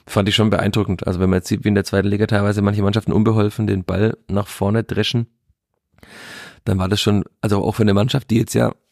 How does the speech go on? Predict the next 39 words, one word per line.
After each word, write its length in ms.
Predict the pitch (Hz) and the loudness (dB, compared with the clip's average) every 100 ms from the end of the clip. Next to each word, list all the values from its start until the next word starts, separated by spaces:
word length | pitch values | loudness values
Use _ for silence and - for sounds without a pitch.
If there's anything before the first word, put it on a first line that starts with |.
| - | -2
<clears throat> 160 | 165 175 156 | 2 2 4
nicht 200 | 127 143 | 2 2
zu 60 | 117 | 0
den 100 | 104 | 0
Spitzenmannschaften 640 | - 143 120 - - 95 | 0 0 0 0 -2 -4
zählt, 280 | - 104 113 | 0 0 0
auch 160 | - 95 | -2 0
wenn 140 | 104 | -2
es 80 | - | -2
jemanden 300 | 95 98 - | -4 -4 -2
gibt, 300 | 123 - - - | -4 -4 -12 -12
Schande 300 | - 98 - | -8 -4 -4
auf 80 | - | -4
mein 140 | 101 | -2
Haupt, 220 | 101 101 | -2 -2
der 100 | 101 | -4
vor 120 | - | -4
der 80 | 98 | -4
Saison 140 | 98 104 | -2 -2
sagte, 220 | 104 - | -2 0
die 80 | 104 | 2
Magdeburger 440 | 107 - 107 107 | 2 0 2 0
steigen 280 | 104 107 98 | 2 0 -2
vielleicht 320 | - 98 - | -4 -6 -2
auf, 240 | - 143 - - - - - - - _ - | 0 0 -4 -20 -20 -20 -20 -20 -20 _ -4
habe 140 | 107 | 0
ich 80 | 101 | 0
auch 80 | 110 | 0
gedacht, 360 | - 113 - | 0 0 -2
aufgrund 300 | - 101 107 | -6 -2 -2
der 60 | 107 | 0
fußballerischen 480 | 110 117 107 104 110 | -2 -2 0 0 -2
Qualität, 460 | 107 101 - 104 - | -2 -2 0 0 0
die 60 | |
sie 120 | 110 | -2
in 80 | 95 | 0
ihren 200 | 101 98 | 0 0
Reihen 280 | 92 90 101 | 0 -2 -2
haben, 220 | 107 127 | -2 -4